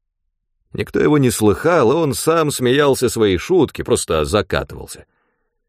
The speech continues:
Мать Степана рассказывала какой-то пожилой бабе. «Как она на меня навалится, матушка, у меня аж в грудях спёрло.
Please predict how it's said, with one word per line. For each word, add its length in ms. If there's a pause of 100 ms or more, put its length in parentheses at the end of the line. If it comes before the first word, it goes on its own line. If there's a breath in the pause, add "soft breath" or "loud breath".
(220)
Мать 280
Степана 540
рассказывала 680
какой-то 360
пожилой 460
бабе. 420 (1160)
«Как 580
она 280
на 100
меня 340
навалится, 720
матушка, 460
у 100
меня 300
аж 160
в 120
грудях 540
спёрло. 540